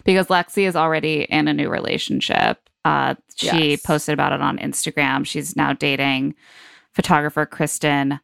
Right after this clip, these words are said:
Speaker 1: Zonk, Zonkinelli. And so the, it seems like they, they broke up pretty soon after the reunion, from what I've read. And Ray has said in various interviews that Lexi's,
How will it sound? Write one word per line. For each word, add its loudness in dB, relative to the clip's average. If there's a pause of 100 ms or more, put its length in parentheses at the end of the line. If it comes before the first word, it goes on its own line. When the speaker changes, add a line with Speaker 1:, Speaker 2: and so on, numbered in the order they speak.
(280)
Speaker 1:
Zonk, 0 (640)
Zonkinelli. 0 (680)
And 2 (1200)
so 2
the, 2
it 0
seems 0
like 0
they, 2 (100)
they 2
broke 0
up -2
pretty -2
soon 0
after -2
the -4
reunion, -2
from 0
what 0
I've -2
read. 0 (180)
And 0 (500)
Ray 2
has -2
said -2
in 0
various -2
interviews -4
that -2
Lexi's, -4